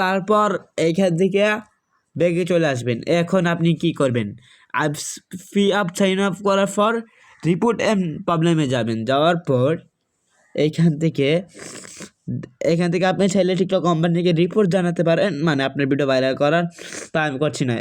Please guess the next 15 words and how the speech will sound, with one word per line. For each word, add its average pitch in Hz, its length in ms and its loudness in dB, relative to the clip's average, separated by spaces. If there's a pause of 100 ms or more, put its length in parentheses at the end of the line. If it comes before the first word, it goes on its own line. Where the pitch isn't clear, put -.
এইখান 147 220 0
থেকে 175 280 -2 (1600)
সাপোর্টে 202 500 0
যাবেন, 139 220 0 (120)
তারপর 120 380 -2 (480)
তার 143 200 -2
হেল্প 170 220 0 (120)
সেন্টারে 170 360 0
যাবেন। 117 300 -2 (1800)
তারপর 175 360 0
এরকম 185 340 2
একটি 170 220 0
ইন্টারফেস 170 360 2
চলে 139 240 -2
আসবে। - 260 -8